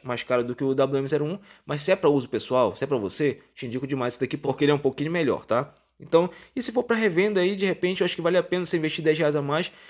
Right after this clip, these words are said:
e entregar um produto um pouco melhor, mais bem acabado, com uma tecnologia mais avançada, com uma latência super baixa, tá, gente? Uma, a latência dele pra jogos é muito boa, porque ele é só de zero ponto zero cinco segundos,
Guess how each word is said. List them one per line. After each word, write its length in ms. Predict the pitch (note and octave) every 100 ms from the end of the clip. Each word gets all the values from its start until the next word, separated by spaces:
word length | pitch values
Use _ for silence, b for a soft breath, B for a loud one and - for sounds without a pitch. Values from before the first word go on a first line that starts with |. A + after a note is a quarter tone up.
| B
e 80 |
entregar 280 | D#3+ E3 D#3+
um 60 | D#3
produto 360 | D#3+ C#3+ C#3+ D3
um 80 |
pouco 260 | B2+ C#3+ C#3+
melhor, 340 | D3 B2+ C#3+
mais 160 | D#3 C3+
bem 120 | C3
acabado, 520 | C3+ C#3+ B2+ A#2+ D3+
com 60 | C#3+
uma 100 | C3
tecnologia 680 | C3 C3+ C3+ B2 A#2+ C3 B2 B B
mais 220 | C#3 C#3
avançada, 600 | C#3 B2+ B2+ - D3 D#3 D#3+ B B
com 100 | F#3+
uma 180 | F#3 F3
latência 480 | F3 F3 E3+ D#3+
super 340 | D3+ E3+ - E3
baixa, 320 | C3+ D#3 D#3
tá, 140 | D3
gente? 220 | D3+ C3 C#3+
Uma, 360 | C3 B2 C3 - D2+
a 80 | C3
latência 460 | C#3 C3+ F3 D#3+
dele 200 | B2 D3+
pra 160 | C#3+ A2+
jogos 340 | A2 D3 C#3
é 40 | C3
muito 220 | D3 D3
boa, 240 | D3 D#3
porque 160 | D#3 C#3+
ele 80 | B2+
é 40 |
só 140 | B2+
de 140 | D#3 C#3+
zero 340 | C3 D3+ F#3+
ponto 320 | F#3 F3 E3
zero 280 | D3+ D#3 F#3+
cinco 300 | - F#3 G3
segundos, 480 | - F3 D#3+ E3+ A#2